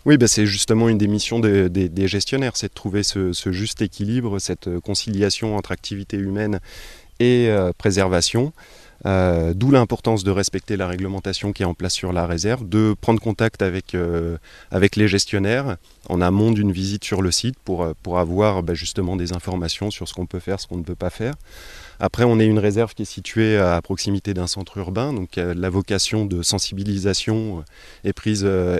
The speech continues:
est prise, euh, très au sérieux et, euh, et on y dépense, euh, beaucoup d'énergie, euh,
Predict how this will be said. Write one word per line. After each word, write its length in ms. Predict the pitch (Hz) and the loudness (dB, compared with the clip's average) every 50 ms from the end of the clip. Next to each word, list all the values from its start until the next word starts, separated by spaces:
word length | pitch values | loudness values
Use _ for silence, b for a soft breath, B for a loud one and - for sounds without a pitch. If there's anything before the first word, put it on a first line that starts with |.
| 60 | 0
est 100 | - 87 | -2 -4
prise, 320 | - - - 110 101 95 92 | -4 -4 -4 -4 -2 -2 -2
euh, 140 | 90 87 - | -2 -2 -4
très 240 | - - 90 85 | -4 -6 -4 -4
au 60 | 90 87 | -2 -2
sérieux 540 | - - 87 85 101 120 151 170 170 151 | -2 -2 -2 0 0 0 2 2 2 2
et, 160 | 117 101 95 95 | 2 2 2 2
euh, 140 | 87 82 78 - B B B B B B B | 2 0 -4 -8 B B B B B B B
et 140 | - 95 92 | -4 -2 0
on 120 | 90 90 | 0 0
y 180 | 90 90 85 85 | 0 -2 -2 -4
dépense, 480 | 85 87 95 - - 101 101 - - 101 | -2 -2 -2 0 0 0 -2 0 0 0
euh, 180 | 95 92 90 87 | 0 0 0 -2
beaucoup 280 | 92 87 87 - 104 95 | -4 -6 -8 -6 -6 -4
d'énergie, 640 | 92 95 92 90 95 92 82 95 123 151 180 180 - b b b b b b b - | -2 0 0 2 2 2 2 0 0 0 0 -2 -6 b b b b b b b -6
euh, 400 | 95 92 90 87 85 82 85 85 | -2 -2 -2 -2 -2 -2 -2 -4